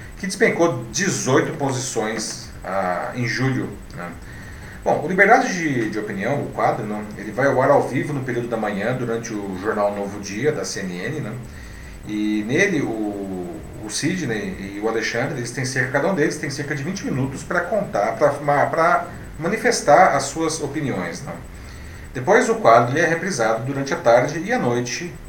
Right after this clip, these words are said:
ah, na programação da C N N Brasil, né? Bom, o que pode ter dado tão errado, né, gente? O, porque vamos lá, o, o Sidney Rezende e o Alexandre Garcia são jornalistas aí com um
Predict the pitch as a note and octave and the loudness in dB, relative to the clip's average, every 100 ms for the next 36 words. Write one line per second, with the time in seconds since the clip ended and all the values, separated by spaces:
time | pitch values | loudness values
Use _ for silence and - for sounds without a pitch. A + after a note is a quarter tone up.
0 | A2+ A2+ A#2 C#3 D3+ F3 E3 D#3 E3 D#3+ | -8 -4 -2 -2 -2 -2 0 0 0 -2
1 | E3 E3+ E3+ E3 F3+ F#3 A#2+ G2 E2+ F2 | -4 -4 -4 -4 -2 -2 -2 -6 -6 -8
2 | - - - - - - - - - - | -10 -12 -14 -14 -14 -14 -14 -14 -14 -14
3 | - - - - - - - - D4 - | -14 -14 -14 -14 -14 -14 -14 -2 2 2
4 | - - - - - - F4 G#4 - D3 | 0 -8 -12 -14 -14 -2 6 6 4 4
5 | C#3+ C#3+ D#3 B2+ A#2+ A#2 A#2 G#2 G#2 G2 | 4 4 2 2 2 2 0 -4 -6 -8
6 | A2+ B2 A#2 A#2+ B2 - - B3 D4 C4 | -6 -4 -4 -6 -8 -12 -4 0 0 2
7 | C3 - A#2 C3 - G3+ A#3 F#3 B2 A2+ | 2 2 -6 -8 -6 -2 0 0 0 0
8 | B2+ F3+ B2+ B2+ B2+ D3 D3+ B2+ - B2+ | 0 0 2 2 2 -2 2 2 2 -2
9 | E3 F3+ G3 B3 G3+ F#3 F#3+ B2 C3 F3 | -4 -2 -2 -2 0 2 4 4 0 -4
10 | B2+ B2+ A#3 C#4 E3 | -2 -4 -4 -6 -6